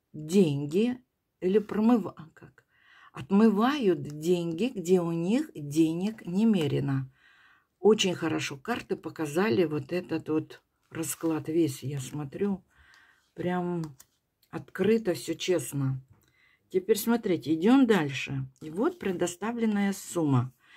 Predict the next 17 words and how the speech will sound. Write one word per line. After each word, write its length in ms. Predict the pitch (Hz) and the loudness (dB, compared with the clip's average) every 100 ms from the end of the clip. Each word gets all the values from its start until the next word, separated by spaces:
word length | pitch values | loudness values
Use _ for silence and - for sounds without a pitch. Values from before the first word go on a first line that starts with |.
| - - - - _ | -20 -20 -20 -20 _
Эти 260 | 196 208 208 | 2 2 2
деньги, 600 | 175 214 320 349 190 156 | 2 4 6 6 4 2
вот 220 | - 175 175 | -2 -4 0
я 180 | 190 | 2
и 60 | 190 | 4
говорила, 480 | 196 202 208 175 147 | 4 4 4 2 0
смотрите, 520 | 131 156 160 147 131 | -6 -10 -6 -4 -4
пропади 640 | 131 156 - 170 165 202 196 - | -4 -8 -4 -4 0 2 0 -2
пропадом, 680 | - 175 135 139 123 151 147 | -2 -2 0 -2 -2 -2 -4
да? 260 | 180 220 - - | -6 -8 -10 -4
Эти 320 | 240 262 220 | -4 -2 -4
деньги 440 | 156 208 233 196 | 0 0 2 0
к 100 | 185 | -2
несчастью. 920 | 180 180 - - 147 131 - 76 123 - _ _ - - - - | -4 -6 -6 -6 -6 -8 -12 -10 -10 -12 _ _ -20 -20 -20 -14
Деньги 500 | 147 165 254 302 262 | -2 4 6 6 4
несут 580 | 240 185 131 - 214 180 | 4 2 0 -6 -6 -2
несчастье. 840 | 185 - 156 139 - - 123 127 | -2 -2 -2 -2 -6 -6 -6 -6